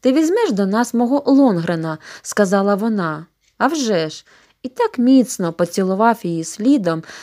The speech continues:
за своїм залізним «а вже ж», що вона засміялася. Коли наступного дня зайнялося на світ, корабель був далеко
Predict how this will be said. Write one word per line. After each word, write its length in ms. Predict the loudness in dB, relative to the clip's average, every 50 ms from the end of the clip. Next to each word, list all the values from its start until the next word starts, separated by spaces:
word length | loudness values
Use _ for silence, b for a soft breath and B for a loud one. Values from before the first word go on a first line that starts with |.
| B B
за 180 | -2 2 2 2
своїм 460 | 2 2 0 0 0 0 0 -2 -4 -6
залізним 720 | -8 -2 0 0 0 2 2 2 2 2 0 -2 -4 -4 -4 _
«а 100 | -6 -6
вже 440 | -4 -6 -4 -2 2 2 2 2 2
ж», 180 | -2 -6 -14 _ _ _ _ _
що 220 | -6 -4 -4 -2
вона 440 | -2 -4 -6 -4 -4 -4 -4 -4 -6 -8 _ _ -12
засміялася. 1160 | -6 -6 -4 -6 -4 -4 -4 -2 -2 -2 -2 -2 -2 -4 -6 -8 -10 -12 -14 -14 -14 -14 -14 -16 -20 _ _ _ _ _ _ _ _ _ _ _ _ _ _ _ -20 -20 _ _
Коли 260 | -2 4 4 4 4
наступного 680 | 4 2 -2 -2 -2 -4 -2 -2 -4 -4 -2 -2 -2 -4
дня 420 | -4 -6 -6 -4 -2 -2 -4 -4 B B B B B B B
зайнялося 880 | -2 2 4 4 4 4 2 0 0 0 2 0 0 -2 -4 -6 -8
на 160 | -6 -8 -8 -10
світ, 460 | -12 -10 -8 -6 -2 0 0 0 -2 -4 _ _ _ _ _ _
корабель 520 | -6 -4 0 0 0 0 2 2 2 2 2
був 240 | 2 0 -2 -2 -2
далеко 680 | -4 -6 -4 -4 -2 -2 -2 -2 -4 -6 -8 -8